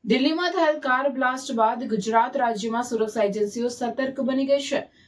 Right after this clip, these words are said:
અને સમગ્ર રાજ્યમાં હાઈ એલર્ટ જાહેર કરવામાં આવ્યું છે. તેના અનુસંધાને ભરૂચ રેલવે સ્ટેશન પર પોલીસ તેમજ આર પી એફ દ્વારા સઘન ચેકિંગ અભિયાન હાથ ધરાયું.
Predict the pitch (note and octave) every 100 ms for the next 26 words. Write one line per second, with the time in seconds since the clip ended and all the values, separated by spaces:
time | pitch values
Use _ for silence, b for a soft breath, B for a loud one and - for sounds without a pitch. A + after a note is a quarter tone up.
0 | b F#3 G#3 B3 B3+ C4 C4+ C4 A#3 C4+
1 | C4 C4+ C4 B3+ C#4 C4+ C4+ C4 A3+ B3+
2 | B3 C4 C#4 C4+ C4 C4 C4 A#3 F#3+ D#3+
3 | - - - _ _ _ G#3+ A#3 A#3+ B3+
4 | C4 C4 C4+ C#4+ D4+ C#4 C#4 D4+ D#4 D4+
5 | D4 C#4+ C#4+ D4 C#4 D4 C#4+ C#4+ D#4 C4+
6 | C#4+ D4 C#4+ C#4 C#4 C#4 A3+ A#3 C4 B3
7 | A#3 G#3+ A#3+ B3 A#3+ A3+ B3 A#3 A3 A3
8 | A#3 A3+ G3+ A3 A3+ A#3 A#3 A3+ A#3+ G3+
9 | D3+